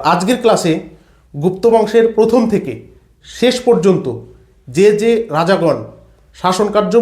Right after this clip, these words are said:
পরিচালনা করেছেন, তাদের সম্পর্কেই বিস্তারিত আলোচনা করা হবে। ভারতবর্ষে গুপ্ত শাসনের আগে শাসনকার্য পরিচালনা করত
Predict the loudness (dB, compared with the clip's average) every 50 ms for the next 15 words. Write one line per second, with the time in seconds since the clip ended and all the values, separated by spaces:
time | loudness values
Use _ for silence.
0 | 2 2 2 2 4 4 2 2 2 0 0 0 -2 -2 0 0 0 0 0 -2
1 | -6 -10 -18 -20 _ _ _ _ _ _ -6 -2 0 0 0 0 0 -2 -2 0
2 | 0 -2 0 0 0 0 0 -2 -6 -6 -4 -4 -4 -4 -2 -2 -2 0 0 0
3 | 0 -2 -2 -4 -2 0 0 0 2 0 0 0 0 -2 -2 -2 -4 -6 -8 -8
4 | -8 -14 -18 -20 -20 _ _ _ _ _ _ _ _ _ _ _ _ _ _ _
5 | _ _ _ _ _ -20 -20 -20 -12 -4 -2 0 2 2 2 2 2 2 2 0
6 | -2 -2 -2 -2 -2 -2 -2 0 -2 -2 0 0 -2 -2 0 0 2 2 2 2
7 | 0 -2 -2 -4 -6 -14 -20 -20 -20 _ _ _ _ _ _ _ _ _ _ _
8 | -6 -4 -2 0 0 0 0 0 0 0 2 2 0 2 2 2 2 2 4 2
9 | 2 4 2 0 0 0 -2 -2 -2